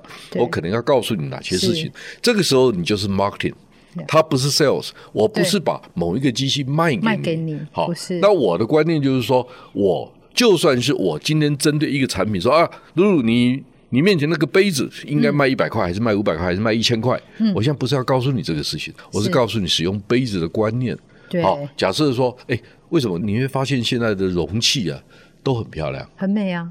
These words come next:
Speaker 1: 到处
Speaker 2: 对不对？
Speaker 1: 都很美，各国的都有，<laughs> 对，
Speaker 2: 哦，
Speaker 1: 各种
Speaker 2: yes。
Speaker 1: 材质。
Speaker 2: 然后我最近刚从那个越南回来，
Speaker 1: 嗯。
Speaker 2: 结果我们去搭飞机之前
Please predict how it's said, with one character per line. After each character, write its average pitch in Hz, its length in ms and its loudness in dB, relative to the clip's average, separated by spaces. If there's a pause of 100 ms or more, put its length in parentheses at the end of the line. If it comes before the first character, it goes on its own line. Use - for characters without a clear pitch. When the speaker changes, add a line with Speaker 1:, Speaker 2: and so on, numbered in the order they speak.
(140)
Speaker 1:
到 240 120 0
处 233 40 2
Speaker 2:
对 220 80 6
不 160 60 4
对？ 165 80 6
Speaker 1:
都 214 80 -2
很 202 80 0
美， 180 240 0
各 285 220 0
国 202 180 0
的 240 140 -2
都 233 200 2
有， 190 220 2 (160)
<laughs> - 180 -20
对， 233 140 0
Speaker 2:
哦， 123 160 2
Speaker 1:
各 117 140 4
种 - 100 4
Speaker 2:
yes。 220 80 0
Speaker 1:
材 208 280 2
质。 202 440 0 (240)
Speaker 2:
然 139 100 4
后 143 80 4 (380)
我 - 100 -2
最 139 160 0
近 135 140 -2
刚 123 180 0
从 92 200 0
那 98 80 0
个 87 180 2
越 101 160 0
南 71 160 -4
回 65 160 -6
来， - 220 -10
Speaker 1:
嗯。 196 240 -2 (520)
Speaker 2:
结 131 120 0
果 143 200 4 (280)
我 87 140 0
们 95 120 -2
去 117 580 2
搭 131 140 2
飞 135 160 0
机 127 180 -2
之 131 160 -4
前 - 240 -2